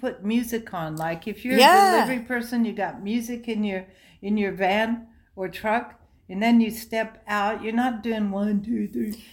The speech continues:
Speaker 1: You, you're gonna jazz your way to the back. You're gonna lift that stuff
Speaker 2: All
Speaker 1: out the
Speaker 2: while they're
Speaker 1: back.
Speaker 2: tracking you.
Speaker 1: Yeah, and, you know, and be happy.
Speaker 2: Just saying. Yeah,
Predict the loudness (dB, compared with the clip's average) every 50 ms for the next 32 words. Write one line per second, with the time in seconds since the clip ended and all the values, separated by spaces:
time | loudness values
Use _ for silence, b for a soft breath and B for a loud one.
0 | B B -2 0 0 0 0 -2 0 2 4 4 4 2 0 -2 -2 -2 -4 -4
1 | -2 -2 0 0 -2 -2 -4 -4 -2 0 0 -2 -2 -4 -4 -4 -4 -4 -6 -10
2 | -4 -2 0 0 0 -2 -4 -10 -16 -20 _ b b b b b -8 -4 0 2
3 | 4 4 4 2 2 0 -2 -2 -4 -6 -4 -4 -4 -4 -6 -12 -8 -4 2 8
4 | 12 12 12 12 12 10 10 10 10 10 10 8 6 6 4 2 4 4 4 4
5 | 2 0 -6 -6 -6 -6 -6 -6 -6 -8 -8 -6 -4 -2 0 2 2 0 0 -4
6 | -6 -4 -2 0 2 2 0 0 -4 -2 0 2 4 4 4 2 0 -2 -4 0
7 | 2 2 2 4 2 -2 -2 0 0 0 0 0 2 4 4 4 4 2 -2 -6
8 | -12 -18 -20 _ -16 _ 2 4 4 4 4